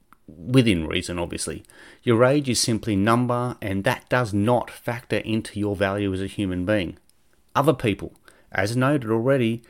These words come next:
it doesn't matter what other people think or what other people have done or accomplished. Your personal satisfaction and fulfillment are much more important than what others are thinking, saying, or doing. One of the greatest things I've ever accomplished was to learn how to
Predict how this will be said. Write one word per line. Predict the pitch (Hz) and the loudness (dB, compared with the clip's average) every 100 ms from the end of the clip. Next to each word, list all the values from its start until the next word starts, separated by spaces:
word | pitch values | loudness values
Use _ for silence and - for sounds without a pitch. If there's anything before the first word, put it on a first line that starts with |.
| - | -16
it | - | -10
doesn't | - 123 127 - | 2 2 2 -2
matter | 117 123 | 0 0
what | 110 107 | 0 0
other | 110 104 | 0 -2
people | 107 110 107 104 | -8 -8 -6 -6
think | - 110 123 | -2 -2 -2
or | 107 | -4
what | 98 | -2
other | 107 113 | -2 -4
people | - 104 107 107 | -4 -6 -4 -4
have | 90 - | -4 -2
done | 107 104 104 | -2 0 -2
or | - 98 | -4 -4
accomplished. | 95 - 101 101 98 - - - - - | -6 -6 -6 -4 -6 -6 -14 -20 -20 -20
Your | - 117 | -4 -2
personal | 123 - 117 131 147 131 | -2 -2 -2 0 -4 -6
satisfaction | - 117 107 - 104 - - | -4 -6 -6 -6 -8 -6 -4
and | 104 | -4
fulfillment | 95 104 - 110 107 90 - | -4 -10 -2 0 0 -2 -6
are | - | -6
much | 104 98 110 127 - - | -4 -2 -2 -4 -6 -6
more | 117 110 | -2 0
important | 104 98 113 110 - 120 131 - - | -2 -4 -4 -4 -4 -8 -8 -20 -12
than | - 101 | -4 -2
what | 101 | 0
others | 110 113 107 | -2 -2 -2
are | 101 | -2
thinking, | - 110 107 110 107 | -2 0 0 -2 -4
saying, | - - 95 98 92 | -2 -4 -2 -2 -2
or | 90 | -4
doing. | 90 87 80 - _ _ _ _ - | -4 -4 -6 -12 _ _ _ _ -18
One | 95 117 | -6 -2
of | 160 | 0
the | 156 | -2
greatest | 104 110 113 120 - | -2 0 0 -2 -4
things | 107 104 95 - | -2 -2 -4 -6
I've | 104 110 | -4 -4
ever | 104 98 | -4 -6
accomplished | - 110 104 104 - - | -6 -8 -6 -8 -10 -8
was | 98 - | -8 -8
to | 101 | -6
learn | 104 123 120 | -4 -4 -6
how | - 113 110 | -8 -8 -6
to | 90 | -6